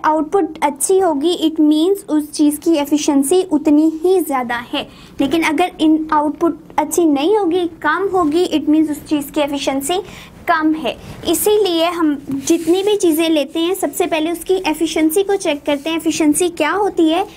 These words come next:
कि हम लोग देखते हैं कि जितनी हमने इनपुट दी है, उसके according कैसी output हमारे पास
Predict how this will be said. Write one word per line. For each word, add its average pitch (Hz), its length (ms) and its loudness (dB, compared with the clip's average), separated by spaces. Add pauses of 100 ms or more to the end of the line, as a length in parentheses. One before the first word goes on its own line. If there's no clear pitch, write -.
(380)
कि 359 120 2
हम 339 240 2
लोग 359 200 0
देखते 311 340 -2
हैं 381 160 0
कि 403 180 0
जितनी 311 460 -2
हमने 359 260 2
इनपुट 311 420 0
दी 269 140 -4
है, 311 140 2
उसके 330 280 -4
according 330 560 0
कैसी 311 320 -2
output 277 520 -2
हमारे 277 320 0
पास 320 360 -4